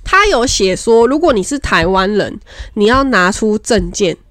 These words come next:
来证明你是台湾人，然后再买票，可能有比较便宜还是怎么样，我不知道，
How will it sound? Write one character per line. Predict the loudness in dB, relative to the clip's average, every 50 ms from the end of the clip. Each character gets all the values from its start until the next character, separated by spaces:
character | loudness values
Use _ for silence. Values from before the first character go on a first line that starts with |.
| _ _ _ _ _ _ _ -4
来 | 0 0 2 2 0 -2
证 | -2 -2 -2 0 0
明 | 0 -2 -2 -2 -4
你 | -4
是 | -4 -4 -4
台 | -2 -2 0 0
湾 | 0 0 0
人， | 0 -2 -2 -6 -10 -6
然 | -4 -2
后 | 0
再 | 0 0
买 | -2 -2 -4
票， | -4 -4 -2 -2 -2 -4 -8 _ -20 -20 -20 -20 -20 -20 -20 -20 -20 -20 -20 -18 -6
可 | -2 0 0
能 | 2 2 2 2 0
有 | 0 0
比 | -2
较 | -4
便 | -2 0 2 2
宜 | 4 4 2
还 | 2 2
是 | 2
怎 | 2 2
么 | 2 2
样， | 0 -2
我 | -2
不 | -2
知 | -2 -2
道， | -2 -2 -2 -4 -4